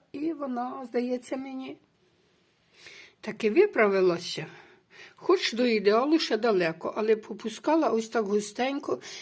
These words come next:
Я навіть думала, що не буду забирати її з вулиці. Думаю, хай там вже хоче росте, а хоче хай не росте. Але вона попускала ось так гарненько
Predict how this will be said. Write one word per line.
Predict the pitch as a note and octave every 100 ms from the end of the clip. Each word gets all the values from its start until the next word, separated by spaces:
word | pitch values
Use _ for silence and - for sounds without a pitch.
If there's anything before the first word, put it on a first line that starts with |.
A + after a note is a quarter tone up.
| -
Я | C4+
навіть | D#4 D4+ B3
думала, | D4+ D4 C#4
що | C4+
не | C4+ C4+
буду | A#3+ B3+
забирати | A#3 A3+ B3 A#3+ A#3+
її | A3 G3+
з | F#3
вулиці. | G#3 G#3+ F#3 F#3 F#3+
Думаю, | G3+ G#3+ F#3+
хай | F#3+ C4+ D#4
там | A3 G3+
вже | F#3 F#3+ F#3 - - - - - _
хоче | - D4 - B3
росте, | A#3 - E4 D#4
а |
хоче | - A#3 B3+
хай | - A3 G3+
не | G3
росте. | F3+ F3+ - E3+ F3 - - - - -
Але | - A3 A3
вона | B3+ E4+
попускала | F4 C#4 C4+ B3 - C#4 B3+
ось | A3+
так | A3+ A3
гарненько | A3 G#3+ A3 G#3+ G#3 F#3+ G3